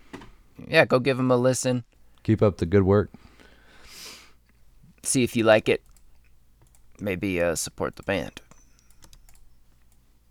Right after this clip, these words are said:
Speaker 2: Yeah, and that, uh, has been another installment of Listener Mail.
Speaker 1: Listener Mail.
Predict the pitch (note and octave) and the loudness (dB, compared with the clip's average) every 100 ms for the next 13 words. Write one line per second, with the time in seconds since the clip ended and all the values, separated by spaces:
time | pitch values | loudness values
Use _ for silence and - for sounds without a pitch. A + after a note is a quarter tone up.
0 | _ _ _ _ F#2 G2+ F2 E2 E2+ G#2 | _ _ _ _ -6 -2 0 2 4 4
1 | F2 - E2 E2+ D#2+ D#2 F#2+ - A#2+ A2 | 4 2 2 4 4 4 0 6 10 12
2 | B2 A#2 G2+ - A2 A#2+ G#2 D2 D#2+ E2+ | 12 10 8 8 10 10 8 4 2 4
3 | E2+ D#2+ - - - _ - A#2 - G#2+ | 4 0 -14 -20 -20 _ 0 2 6 6
4 | F#2+ G2 A2+ - - - D#3 - F3+ F3+ | 6 6 4 0 -8 0 2 2 -2 0
5 | G3+ G#3+ G3+ D#3+ G2+ | 2 4 4 4 2